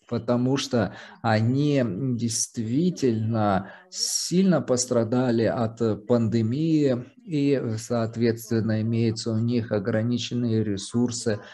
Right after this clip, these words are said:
в плане поддержания жизни под водой. И также, э, речь шла об оценке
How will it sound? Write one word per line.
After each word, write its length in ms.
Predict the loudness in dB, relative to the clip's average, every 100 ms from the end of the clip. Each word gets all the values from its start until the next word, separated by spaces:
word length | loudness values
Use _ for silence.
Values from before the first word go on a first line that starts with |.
| -20
в 120 | -14 0
плане 520 | 4 6 6 4 2
поддержания 960 | -2 -4 -4 -4 -4 -2 -2 0 -2 -2
жизни 440 | -2 -6 -6 -8
под 240 | -4 -4 -2
водой. 580 | -2 -2 0 0 0 -4 -18 -20 -6
И 140 | 0 0
также, 680 | 4 4 4 2 0 0 -4 -6
э, 240 | 0 2
речь 340 | 2 0 -2 -2
шла 300 | 2 2 0
об 180 | 2
оценке 1700 | 2 2 0 -4 -4 -8 -6 -6 -2 0 2 2 0 -4 0 2 2